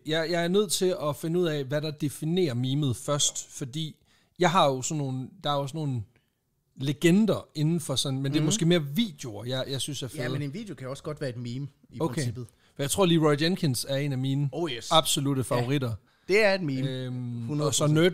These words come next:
Speaker 1: Raging, altså folk, der også... Der, altså, n-, øh, hvad hedder det, Ninja Looters.
Speaker 2: Ja,
Speaker 1: Nerd
Speaker 2: Every
Speaker 1: Rage Quit.
Speaker 2: German Kid og, øh,
Speaker 1: Åh, ja.
Speaker 2: og de der... Ja.
Speaker 1: Ja, og, og Boom Headshot.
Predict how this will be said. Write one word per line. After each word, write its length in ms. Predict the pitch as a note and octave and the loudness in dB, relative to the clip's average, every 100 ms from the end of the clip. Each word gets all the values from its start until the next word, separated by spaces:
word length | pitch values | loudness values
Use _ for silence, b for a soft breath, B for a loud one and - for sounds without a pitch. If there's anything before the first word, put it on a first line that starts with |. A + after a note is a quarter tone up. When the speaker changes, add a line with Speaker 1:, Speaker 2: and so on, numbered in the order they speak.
| D3+ | 2
Speaker 1:
Raging, 560 | C#3+ D3 - B2+ A#2 B2+ | 0 0 0 0 -2 -4
altså 180 | A#2+ | -6
folk, 280 | C3+ E3 C3+ | -4 -4 -2
der 60 | C#3+ | 0
også... 240 | C3 D3 C3 A#2+ | 2 0 -2 -14
Der, 60 | - | -16
altså, 160 | C3 | -14
n-, 500 | C#3 - D3 D#3+ - D3 | -14 -12 -6 -6 -6 -8
øh, 920 | C#3+ C3+ C3+ B2 - - - - - | -6 -6 -8 -10 -10 -12 -14 -14 -12
hvad 100 | - | -6
hedder 160 | C#3 C3+ | -4 -2
det, 100 | C#3 | 0
Ninja 320 | D#3+ G3+ G3+ | 4 4 4
Looters. 600 | D3+ D3 D3 B2 - - | 4 4 4 2 0 -4
Speaker 2:
Ja, 140 | B2+ A#2 A#2+ - | -8 -12 -14 -6
Speaker 1:
Nerd 120 | C#3+ | -2
Speaker 2:
Every 100 | D#3 | 2
Speaker 1:
Rage 120 | D3+ | 2
Quit. 200 | C#3 D#3 | 0 0
Speaker 2:
German 260 | D3+ D#3+ C#3+ | 0 -2 -6
Kid 240 | - C#3 C3+ D#3 - | -6 -6 -6 -12 -10
og, 300 | A2+ A2+ A2+ | -8 -6 0
øh, 100 | E3 | 2
Speaker 1:
Åh, 180 | E3 | 4
ja. 120 | C#3+ C3 | 4 2
Speaker 2:
og 60 | |
de 120 | B2 C3 | 0 -2
der... 180 | A#2 B2 C3+ | -6 -8 -6
Ja. 140 | C#3+ - - | -6 -8 -8
Speaker 1:
Ja, 140 | B2 A2 | -8 -8
og, 80 | B2+ | -10
og 140 | - C3+ | -6 4
Boom 180 | E3+ | 6
Headshot. 460 | D3+ D3 - B2 - | 6 4 0 -4 -8